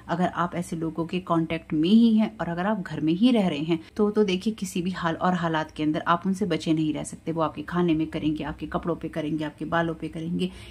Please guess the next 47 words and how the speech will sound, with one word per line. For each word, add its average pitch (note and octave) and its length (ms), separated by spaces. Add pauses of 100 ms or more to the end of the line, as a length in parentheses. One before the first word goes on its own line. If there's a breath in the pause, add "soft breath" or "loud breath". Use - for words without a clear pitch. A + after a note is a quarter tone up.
(120)
या B3+ 60
किसी B3 240
और G#3+ 160
situation D#3+ 440
में D#3+ 160
करेंगे। D#3+ 340
कुछ G#3 220
नहीं G3 100
है F#3+ 80
तो F#3+ 100
आपको E3 220
घर F3 160
में E3 100
ही D#3 80
बांध D3 240
के D3+ 120
रख - 200
देंगे। D#3 240 (1120 loud breath)
देखिए, A3+ 240
सबसे A#3 300
पहले G#3+ 300
अगर F#3+ 340
आपको F3+ 400
ऐसे F#3 200
लोगों F3 280
से G3 340 (480)
चीज़ें F3+ 280
ख़त्म E3 260
करनी F3 300
है, F#3+ 80
तो G3 80
सबसे G#3 300
पहले E3 260 (100)
आपको D#3+ 260
उनके D#3+ 200
साथ E3+ 180
no E3 180
contact D#3 400
zone D#3 200
में D3 120
ही E3 140
जाना D3+ 260
होता E3 280
है। E3+ 200
इसलिए F#3 440 (380 loud breath)
जब F#3+ 120
ये, G3+ 260